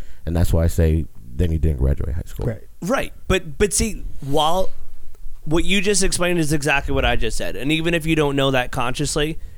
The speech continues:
Speaker 3: in your for-, uh, like, in your forefront, that's why I said that. That's exactly why you're saying it, though. It's the same thing. We're saying the exact same thing. He's just saying it 'cause he's making fun of the moment, but the technical aspect behind that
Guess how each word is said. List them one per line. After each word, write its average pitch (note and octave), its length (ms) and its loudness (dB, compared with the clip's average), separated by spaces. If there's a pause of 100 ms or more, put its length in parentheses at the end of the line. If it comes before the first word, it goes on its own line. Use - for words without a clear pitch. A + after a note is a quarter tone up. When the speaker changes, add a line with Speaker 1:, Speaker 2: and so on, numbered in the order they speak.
(100)
Speaker 3:
in D3 120 0
your C#3 120 0
for-, C3+ 340 0 (440)
uh, C#3 360 -2
like, D3 200 -2
in C#3 60 -2
your C#3 100 0
forefront, D3+ 360 0 (400)
that's D3 220 0
why D3 180 0
I C3 80 0
said C#3 180 -4
that. E3 180 0
That's E3+ 160 -2
exactly D#3+ 400 0
why D3+ 200 -2
you're A#2 160 -4
saying A2 260 -6
it, G2+ 120 -4
though. - 240 -6 (100)
It's E3 160 0
the G#3+ 60 0
same F#3 280 2
thing. D#3 280 -6 (300)
We're F3 100 4
saying G#3+ 320 4
the D#3+ 100 2
exact D3 320 0
same C#3+ 200 0
thing. A#2+ 240 -2
He's F#3 200 0
just F3+ 200 0
saying D3+ 220 0
it C3+ 120 -4
'cause C#3 140 -2
he's C3 140 0
making C3 220 -2
fun C#3 160 0
of C3 80 2
the B2+ 60 0
moment, B2 400 0 (220)
but C3+ 280 2 (720)
the D3 100 0
technical D#3+ 500 -2
aspect C#3 380 -2
behind C#3 320 -2
that B2+ 160 -2